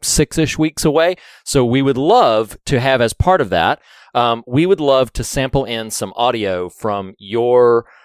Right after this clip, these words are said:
uh, reactions, responses, thoughts, feelings about the fear of God in general. Why do you listen to us? Why do you still listen? Uh, what got you into it?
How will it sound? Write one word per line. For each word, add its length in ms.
uh, 180
reactions, 1040
responses, 680
thoughts, 400
feelings 680
about 680
the 100
fear 220
of 80
God 280
in 220
general. 320
Why 240
do 60
you 140
listen 300
to 140
us? 400
Why 200
do 80
you 60
still 280
listen? 540
Uh, 200
what 200
got 240
you 80
into 360
it? 220